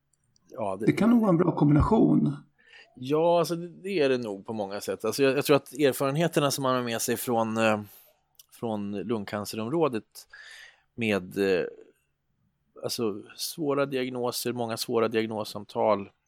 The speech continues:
Speaker 2: Mm.
Speaker 1: ehm, ganska så motigt vad det gäller, eh, medicinutveckling och så vidare initialt i alla fall. Det,
Speaker 2: Mm.
Speaker 1: det känner man igen på, på hjärntumörområdet.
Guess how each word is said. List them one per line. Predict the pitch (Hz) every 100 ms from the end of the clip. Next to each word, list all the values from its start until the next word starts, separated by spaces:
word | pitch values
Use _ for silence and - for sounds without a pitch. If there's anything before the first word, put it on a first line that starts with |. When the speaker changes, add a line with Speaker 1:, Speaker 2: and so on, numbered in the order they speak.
| _ _ _ _
Speaker 2:
Mm. | 175 156 135 131
Speaker 1:
ehm, | 110 107 101 98 101 _ - - - -
ganska | 123 98 117 107
så | - 110 107 95 - _ _ _ _ _
motigt | 107 131 131 104 - 165 143
vad | 131
det |
gäller, | 127 110 104 101 101 104 - _ _ 113
eh, | 110 101
medicinutveckling | 110 104 104 117 101 98 98 - 107 - 104 98
och | 95
så | 104
vidare | 95 98
initialt | 98 104 - 196 143 107
i |
alla | 98
fall. | 92 92 - - - - -
Det, | 143
Speaker 2:
Mm. | 143 143 196
Speaker 1:
det | 143 147 127 113 - - -
känner | - 117
man | 110 104
igen | 98 95 92
på, | - 92 90 90 69 69 -
på | 98 95
hjärntumörområdet. | 95 90 - 92 92 92 98 95 92